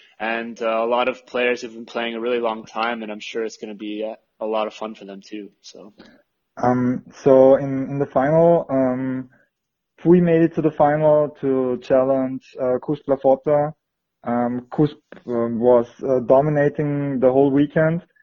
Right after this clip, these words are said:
Speaker 1: Yeah.
Speaker 2: Um, I, like,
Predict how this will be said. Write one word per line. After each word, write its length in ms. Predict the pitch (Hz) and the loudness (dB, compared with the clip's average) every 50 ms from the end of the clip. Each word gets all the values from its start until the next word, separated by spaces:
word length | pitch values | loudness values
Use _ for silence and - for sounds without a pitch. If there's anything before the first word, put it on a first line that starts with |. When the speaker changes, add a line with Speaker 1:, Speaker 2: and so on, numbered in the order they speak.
| _ - | _ -18
Speaker 1:
Yeah. 140 | 202 196 - - - | -18 -18 -12 -6 -4
Speaker 2:
Um, 720 | 127 127 127 127 127 127 127 127 127 127 127 127 127 - _ _ _ _ _ _ _ _ _ _ _ _ _ _ _ - | -2 0 0 0 0 -2 -2 -4 -6 -6 -6 -6 -8 -10 _ _ _ _ _ _ _ _ _ _ _ _ _ _ _ -4
I, 400 | 131 131 131 127 131 131 131 127 117 - | 0 2 2 4 2 2 0 -2 -4 -8
like, 320 | - 135 131 131 123 - | -6 -2 0 0 0 -2